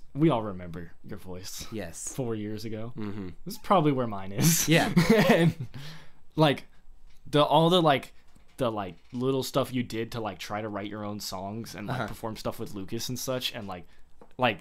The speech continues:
Speaker 1: the Fleming <laughs> songs.
Speaker 2: Yeah.
Speaker 1: Like, you got, you did stuff that made yourself get better. But I
Speaker 2: Mm-hmm.
Speaker 1: think, I think Daner has this way of pushing people over the edge.
Speaker 2: I haven't gone a single voice lesson with Doc. Well,
Speaker 1: No?
Speaker 2: I did.
Speaker 1: You're in choir, though.
Speaker 2: I'm in choir.
Speaker 1: I don't like Daner.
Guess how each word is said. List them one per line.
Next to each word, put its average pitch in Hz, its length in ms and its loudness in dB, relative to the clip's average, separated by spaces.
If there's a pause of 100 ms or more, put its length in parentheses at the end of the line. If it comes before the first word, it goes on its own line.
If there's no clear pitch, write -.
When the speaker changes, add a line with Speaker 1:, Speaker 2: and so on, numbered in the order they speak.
(160)
Speaker 1:
the 120 220 -4
Fleming 110 360 -2
<laughs> - 140 6
songs. 196 480 8
Speaker 2:
Yeah. 139 200 6 (200)
Speaker 1:
Like, 160 260 4 (380)
you 170 280 4
got, 165 360 6
you 190 120 8
did 190 200 6
stuff 160 240 6
that 143 140 4
made 135 160 0
yourself 123 300 -2
get 117 180 -4
better. 98 300 -6 (260)
But 156 120 6
I 147 60 8
Speaker 2:
Mm-hmm. 135 80 2
Speaker 1:
think, 175 240 6
I 139 80 -2
think 175 340 0
Daner 139 300 0
has 135 200 -2
this 135 140 -4
way 123 220 -4
of 110 140 -6
pushing 120 340 -6
people 104 320 -10
over 98 180 -10
the 95 200 -12
edge. 101 360 -10 (140)
Speaker 2:
I 143 80 2
haven't 175 200 4
gone 160 140 4
a 139 40 0
single 127 260 0
voice 117 260 2
lesson 120 280 0
with 104 100 0
Doc. 120 220 4
Well, 156 180 8
Speaker 1:
No? 165 140 8
Speaker 2:
I - 20 6
did. 175 220 4 (100)
Speaker 1:
You're 254 160 8
in 330 80 6
choir, 320 340 6
though. 98 300 0
Speaker 2:
I'm 220 180 6
in 247 120 4
choir. 247 240 6
Speaker 1:
I 311 40 8
don't 381 180 6
like 233 200 6
Daner. 147 320 0